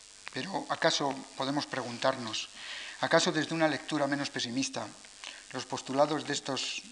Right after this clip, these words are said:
arquitectos y de estas arquitecturas se pueden entender como unos gestos menos gratuitos y que su deseo no sea otro que iluminar desde estas arquitecturas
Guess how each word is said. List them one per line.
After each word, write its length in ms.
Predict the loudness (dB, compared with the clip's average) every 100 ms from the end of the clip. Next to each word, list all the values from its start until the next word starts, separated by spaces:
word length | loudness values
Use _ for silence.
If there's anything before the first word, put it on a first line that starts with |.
| -18 -20 -20 -18 -6
arquitectos 800 | -6 -4 -2 -2 -4 -8 -8 -8 -10
y 100 | -8
de 80 | -2
estas 260 | -2 -2 -6
arquitecturas 800 | -6 -8 -10 -6 -4 -4 -6 -10 -14 -18 -16 -18 -10
se 160 | -6 -2
pueden 300 | 4 4 4
entender 540 | 2 0 0 0 0 -6 -14 -18 -18 -18 -14
como 180 | -6 0
unos 200 | 2 2
gestos 720 | 2 0 0 -2 -2 -2 -6 -12 -18 -6
menos 360 | 4 6 6
gratuitos 680 | 2 -2 -2 -6 -6 -6 -6 -8 -14 -20 -20 -18 -18 -14 -14 -14 -12
y 60 | -6
que 120 | -2
su 120 | -2
deseo 380 | 0 4 10 10
no 100 | 10
sea 200 | 4 4
otro 300 | 2 0 -6 -8 -14 -20 -20 -16 -6
que 100 | -2
iluminar 680 | 0 2 6 6 6 -6 -12 -10
desde 300 | -6 -2 -2
estas 240 | -2 -2
arquitecturas 880 | -4 -4 -6 -6 -4 -4 -2 -4 -6